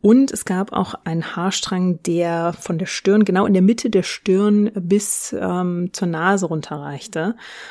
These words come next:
so als Pony. Also das war die männliche Frisur. Und unter Genghis Khan galten Männer und Frauen in der Ehe als absolut gleichwertig. Also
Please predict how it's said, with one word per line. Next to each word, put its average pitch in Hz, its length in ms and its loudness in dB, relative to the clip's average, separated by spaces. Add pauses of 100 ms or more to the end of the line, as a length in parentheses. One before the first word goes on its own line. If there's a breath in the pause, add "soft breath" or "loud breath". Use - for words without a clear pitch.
so - 140 -8
als - 160 -6
Pony. 185 580 2 (380 loud breath)
Also 170 260 -4
das 170 420 -4
war 165 560 -4
die 160 460 -6
männliche 170 460 4
Frisur. 165 560 -4 (1040 loud breath)
Und 214 200 4
unter 240 300 4
Genghis 233 480 2
Khan 269 680 0 (140)
galten 202 380 4
Männer 220 300 4
und 208 140 0
Frauen 220 880 4
in - 240 2
der 190 200 2
Ehe 233 540 2
als 180 300 -2
absolut 180 440 -4
gleichwertig. 156 880 -10 (480 loud breath)
Also 175 640 0